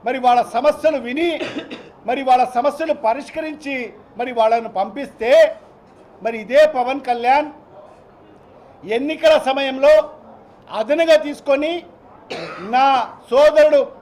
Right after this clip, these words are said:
చిరంజీవి గారిని జగన్మోహన్ రెడ్డి గారు మ-, అవమానించారు, మర్యాద చేయలేదు, అవమానించాడని చెప్పి ప్రతి సందర్భంలో కూడా మాట్లాడిన పరిస్థితి. తద్వారా నువ్వు లబ్ధి పొందావు.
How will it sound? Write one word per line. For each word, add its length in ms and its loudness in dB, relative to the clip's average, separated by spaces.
చిరంజీవి 480 -4
గారిని 580 0
జగన్మోహన్ 600 -2
రెడ్డి 80 -6
గారు 540 0
మ-, 140 -10
అవమానించారు, 1200 0
మర్యాద 680 0
చేయలేదు, 320 2
అవమానించాడని 840 0
చెప్పి 520 -8
ప్రతి 260 -8
సందర్భంలో 680 -6
కూడా 180 -6
మాట్లాడిన 500 -4
పరిస్థితి. 500 -10
తద్వారా 480 4
నువ్వు 160 2
లబ్ధి 220 -2
పొందావు. 480 4